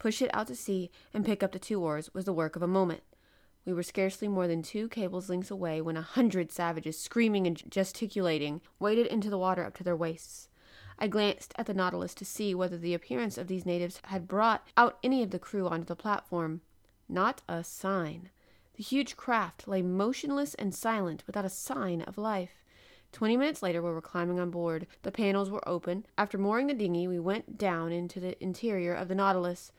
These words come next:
The sound of music greeted my ears when I entered the saloon.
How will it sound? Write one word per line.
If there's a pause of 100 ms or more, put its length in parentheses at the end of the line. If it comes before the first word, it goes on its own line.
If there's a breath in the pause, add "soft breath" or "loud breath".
(300 soft breath)
The
sound
of
music
greeted
my
ears
when
I
entered
the
saloon.